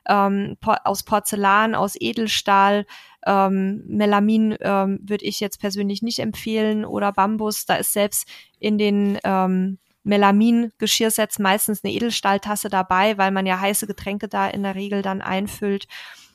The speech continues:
Aber da gibt's echt ganz, ganz hübsche Designs, ähm, für jeden Geschmack auch was dabei.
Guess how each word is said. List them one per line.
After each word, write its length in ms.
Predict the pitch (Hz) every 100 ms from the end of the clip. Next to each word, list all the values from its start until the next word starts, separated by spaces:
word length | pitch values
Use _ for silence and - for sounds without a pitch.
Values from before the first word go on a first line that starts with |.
| _ -
Aber 180 | 208
da 100 | 214
gibt's 220 | 233 269 -
echt 220 | 262 -
ganz, 400 | 262 277 - - -
ganz 260 | 247 -
hübsche 720 | 285 - - 254 240 233 - - - 233
Designs, 680 | 208 208 233 330 320 - - 240
ähm, 500 | 233 233 233 226 240
für 120 | 247
jeden 260 | 226 277 254
Geschmack 400 | 247 - 247 -
auch 140 | 214
was 180 | 226 -
dabei. 580 | 202 190 202 214 262